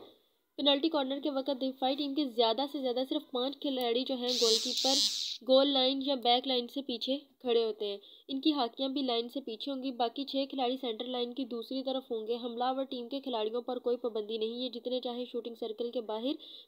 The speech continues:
पेनल्टी कॉर्नर लेने आ सकते हैं। उसके बाद जो है कि जो जब तक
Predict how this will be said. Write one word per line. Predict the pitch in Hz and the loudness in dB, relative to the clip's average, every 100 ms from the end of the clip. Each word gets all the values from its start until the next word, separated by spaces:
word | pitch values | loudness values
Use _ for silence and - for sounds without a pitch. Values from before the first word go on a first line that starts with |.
| - | -2
पेनल्टी | 254 247 262 | 4 4 4
कॉर्नर | 269 247 233 262 | 2 0 0 -2
लेने | 269 240 277 359 - | 2 2 2 -2 -2
आ | 220 | -4
सकते | 214 208 208 | -4 -8 -8
हैं। | 202 190 - - - - _ _ _ _ _ _ _ _ - - - - - _ _ _ _ _ - _ _ _ - - - _ _ _ _ - | -8 -8 -8 -8 -10 -16 _ _ _ _ _ _ _ _ -20 -20 -20 -20 -20 _ _ _ _ _ -20 _ _ _ -20 -20 -20 _ _ _ _ -14
उसके | 269 320 | -2 0
बाद | 302 311 | 2 0
जो | 311 302 | 0 0
है | 294 294 | -2 -2
कि | 302 | -4
जो | 269 277 285 294 - | -2 0 2 2 0
जब | 247 262 | -2 -2
तक | 302 | -2